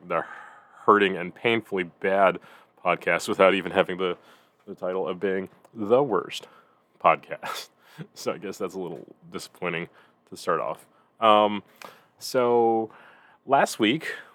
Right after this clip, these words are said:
was a little bit of a, a disappointment as far as podcasts going, 'cause I, I wanted to do a full, uh, podcast and we got ambitious. You know the story. It actually, it makes just a lot of sense why the last two episodes are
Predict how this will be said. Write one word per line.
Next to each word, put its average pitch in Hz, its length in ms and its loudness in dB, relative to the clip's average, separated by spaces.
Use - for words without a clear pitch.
was 101 600 -2
a - 60 -10
little 101 280 -2
bit 98 140 0
of 90 100 -4
a, 85 420 0
a 90 260 -2
disappointment 87 480 -10
as 85 60 -14
far 90 160 -10
as 87 80 -12
podcasts 90 460 -2
going, 87 280 -6
'cause 87 240 -10
I, 82 240 -6
I - 40 -12
wanted 85 320 -12
to 90 80 -20
do 85 180 -10
a 78 40 -12
full, 85 720 -6
uh, 80 460 -12
podcast 85 580 -8
and 87 60 -12
we 85 60 -10
got 82 220 -4
ambitious. 107 680 0
You 190 100 4
know 160 100 10
the 117 80 4
story. 107 400 -2
It 107 80 -2
actually, 120 560 0
it 92 160 -10
makes - 720 -10
just - 220 -20
a 71 60 -18
lot 80 220 -8
of 85 100 -14
sense 90 380 -8
why 82 460 0
the 87 80 -4
last 82 360 4
two 90 200 -2
episodes 85 420 -6
are 80 80 -18